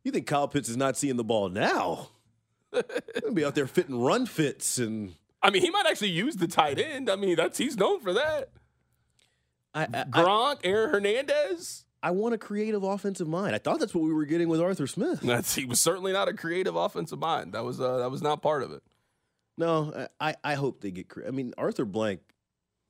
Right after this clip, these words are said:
Speaker 1: seems like a guy who understands. The Falcons have had two winning seasons in the last eleven years. It, it's, it's
Speaker 2: A lot of pain.
Speaker 1: dark.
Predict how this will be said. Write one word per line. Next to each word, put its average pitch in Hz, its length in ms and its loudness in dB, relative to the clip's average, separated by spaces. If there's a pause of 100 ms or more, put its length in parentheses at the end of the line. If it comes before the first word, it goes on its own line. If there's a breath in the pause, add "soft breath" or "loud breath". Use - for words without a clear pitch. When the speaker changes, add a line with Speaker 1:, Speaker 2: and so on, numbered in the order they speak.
Speaker 1:
seems 113 400 -4
like 95 140 -6
a 90 40 -12
guy 90 240 -8
who 92 160 -8
understands. 85 580 -12
The 269 120 -10
Falcons 285 260 -8
have 98 60 -8
had 90 160 -6
two - 220 -8
winning 117 300 -4
seasons 104 380 -8
in 85 40 -14
the 82 60 -14
last 90 280 -12
eleven 80 320 -12
years. - 400 -16 (1300)
It, 208 180 -4
it's, - 460 -6
it's - 80 -2
Speaker 2:
A 127 40 4
lot 135 140 6
of 120 80 -4
pain. 120 180 0
Speaker 1:
dark. - 340 -8